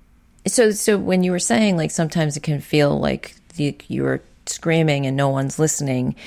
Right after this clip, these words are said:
here you've got people who are not gonna silence this, who are gonna, who, who have proven to be listeners and who have the ears to hear this. Do you feel like they, they, like you, see syndemics,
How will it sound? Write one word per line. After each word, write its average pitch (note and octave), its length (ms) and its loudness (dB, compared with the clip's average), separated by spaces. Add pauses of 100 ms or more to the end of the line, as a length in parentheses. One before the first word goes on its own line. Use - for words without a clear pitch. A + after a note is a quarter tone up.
(140)
here F3 240 2
you've D#3 200 4
got C3 240 0
people C3 580 0
who D#3 240 -2
are D#3+ 40 2
not C#3+ 260 0
gonna B2+ 160 0
silence F#2 520 -2
this, - 300 -4
who D3+ 180 -6
are C3 260 0
gonna, F#2 480 -2
who, D3 240 -2
who C#3 540 -4
have C#3 260 -2
proven C#3+ 480 2
to - 180 -8
be C#3+ 220 2
listeners B2+ 580 -4
and C3 100 -6
who C3+ 60 -4
have C3+ 240 -2
the - 240 -6
ears C3 240 -4
to - 100 -12
hear B2 340 -4
this. - 460 -6 (280)
Do F3 80 2
you F#3+ 200 2
feel E3+ 320 2
like D3 200 0
they, D3 300 0
they, D3+ 320 0
like C#3+ 460 -2
you, C#3+ 300 0
see D3+ 280 -2
syndemics, - 960 -4